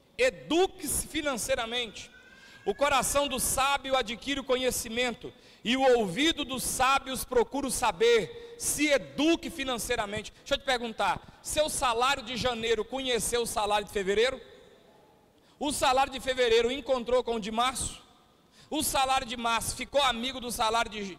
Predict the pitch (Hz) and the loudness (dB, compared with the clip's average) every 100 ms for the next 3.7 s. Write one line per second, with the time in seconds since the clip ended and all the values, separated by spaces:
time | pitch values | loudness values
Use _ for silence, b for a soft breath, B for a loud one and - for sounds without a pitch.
0 | - 196 202 185 277 302 - - - _ | -6 0 0 0 -2 -4 -10 -20 -20 _
1 | _ _ _ _ _ - 143 170 190 - | _ _ _ _ _ -12 -10 -8 -8 -10
2 | 151 185 226 247 202 214 240 277 175 180 | -2 2 2 0 0 0 0 -2 -6 -2
3 | 196 233 - 196 196 214 262 | 0 -2 -4 -2 2 0 -2